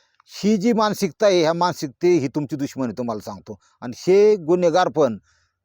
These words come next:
थोडे दिवस चमकायचं आणि त्यांचा बी कार्यक्रम होतोच, को-,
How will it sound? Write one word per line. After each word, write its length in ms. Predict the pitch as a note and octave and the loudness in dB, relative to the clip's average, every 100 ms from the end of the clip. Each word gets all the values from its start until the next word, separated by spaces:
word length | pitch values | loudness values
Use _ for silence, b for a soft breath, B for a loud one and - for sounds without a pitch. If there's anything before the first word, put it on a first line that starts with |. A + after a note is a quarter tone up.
| - | -2
थोडे 180 | F#3+ G#3+ | 2 4
दिवस 240 | A3+ G#3+ - | 4 2 0
चमकायचं 560 | G#3 - A3 F3+ A3 A3+ _ _ _ - | -4 0 -2 2 0 0 _ _ _ -8
आणि 240 | D#3+ F3 - - | -6 -6 -6 -2
त्यांचा 240 | B3+ C#4+ | 2 2
बी 100 | C#4 | 4
कार्यक्रम 300 | C4+ A#3 B3 | 4 2 2
होतोच, 300 | F#3 D3+ C3 - _ | 2 2 -2 -4 _
को-, 160 | E3+ | -2